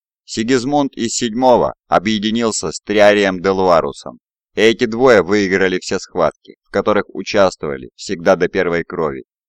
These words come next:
и никогда не дольше половины минуты. Никто не мог тягаться с ними, даже близко не стоял. Амит из Кровавых Ангелов бился в паре с Каргасом, и мало кто хотел выйти против Расчленителя и Плюющегося Кровью.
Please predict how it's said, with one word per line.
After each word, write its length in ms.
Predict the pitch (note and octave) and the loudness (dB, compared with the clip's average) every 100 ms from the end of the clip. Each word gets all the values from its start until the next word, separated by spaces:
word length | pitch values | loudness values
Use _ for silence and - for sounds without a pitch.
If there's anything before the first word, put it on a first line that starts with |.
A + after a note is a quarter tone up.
| _ - | _ -6
и 160 | F#2+ | -2
никогда 400 | A2+ A#2 A#2 A2+ | -2 0 2 2
не 100 | G#2+ | 0
дольше 380 | E2+ E2 D2 E2 | -2 -2 -2 -6
половины 460 | - E2+ F2 F2 F2 | -4 -4 -2 -4 -6
минуты. 420 | F2+ E2+ D2+ - _ _ _ _ _ | -8 -8 -14 -20 _ _ _ _ _
Никто 340 | - A2+ - D#3 | -6 -6 2 2
не 120 | D3 | 2
мог 200 | C3 A2 | 0 -2
тягаться 460 | A#2 G#2+ G#2 - G2 | -4 2 2 2 -8
с 100 | - | -6
ними, 320 | F#2 D2 B1+ _ | -8 -10 -14 _
даже 320 | - E2 G#2 A2 | -6 -2 0 0
близко 400 | A2 G#2+ - E2 | 0 -2 -4 -8
не 140 | D#2 | -8
стоял. 460 | - D#2+ D#2 B1+ - _ _ _ _ | -8 -6 -4 -4 -8 _ _ _ _
Амит 340 | - A2 A#2+ E2+ _ | 2 2 2 -4 _
из 180 | F#2 F2 | -12 -6
Кровавых 500 | G#2 G#2+ G#2 F#2+ - | 2 4 6 4 4
Ангелов 460 | A2 G#2 E2 C#2 B1 | 2 2 -2 -6 -10
бился 440 | C#2+ G2 G#2+ G#2 | -8 -4 -2 -2
в 80 | F#2+ | -4
паре 260 | - G2 F#2+ | 0 2 2
с 80 | - | -4
Каргасом, 640 | - E2+ D2 C#2 - B1 _ _ _ | 0 0 0 -12 -12 -18 _ _ _
и 100 | G2 | -6
мало 300 | A#2 C3+ B2+ | 4 6 6
кто 200 | - G#2+ | 2 -4
хотел 380 | G#2 F2 F#2+ F2+ | -2 -2 -2 -2
выйти 320 | G2+ G2 E2 | -2 -4 -8
против 360 | - G2 F#2 F2+ | -6 -4 -2 -4
Расчленителя 840 | F2 F2+ - G2 G2 G2+ G2 D2 B1 - | -4 -4 -4 -6 -4 -4 -6 -8 -10 -10
и 140 | F#2 | -12
Плюющегося 760 | F#2 F2 F2+ F2 - D#2+ - E2 | -8 -6 -4 -6 -4 -6 -6 -10
Кровью. 420 | - E2 C#2 B1+ | -6 -6 -6 -10